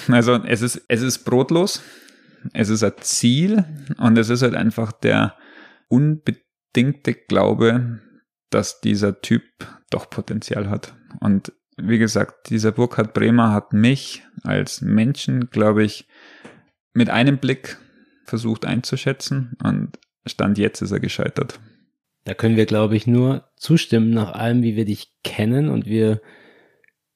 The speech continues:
Speaker 2: durften dich ja schon vor einigen Jahren kennenlernen, denn die, das Team der Maloja Pushbikers trifft ja auch einmal im Jahr auf das Team Laureus Sport for Good. Eigentlich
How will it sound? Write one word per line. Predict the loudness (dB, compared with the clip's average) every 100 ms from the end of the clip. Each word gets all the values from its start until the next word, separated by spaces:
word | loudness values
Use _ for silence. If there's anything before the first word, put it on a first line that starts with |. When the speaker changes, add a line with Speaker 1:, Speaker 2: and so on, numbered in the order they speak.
| _
Speaker 2:
durften | 4 4 6
dich | 6 6
ja | 6
schon | 4 2
vor | 2
einigen | 0 0 0
Jahren | 0 -2 -2 -2
kennenlernen, | -2 0 0 -2 -2 -2 0 0 -2 -4
denn | -2 -2 -2 -4
die, | -4 -2 -2 -4 -6
das | -12 -4
Team | 4 6 8
der | 4
Maloja | 2 0 0 -2 -2 -4
Pushbikers | 0 -2 0 -2 0 0 0 -2 -8 -12
trifft | -4 -2 0
ja | -4
auch | -4
einmal | -6 -6 -4 -4
im | -4
Jahr | -4 -2 -4
auf | -6 -6
das | -6 -6 -12 _ _ _ _
Team | 2 4 6 4
Laureus | 2 2 2 0
Sport | 0 -2 0
for | -2 0
Good. | 0 -2 -12 -20 -20 -20 _ _
Eigentlich | 2 4 4 -2 _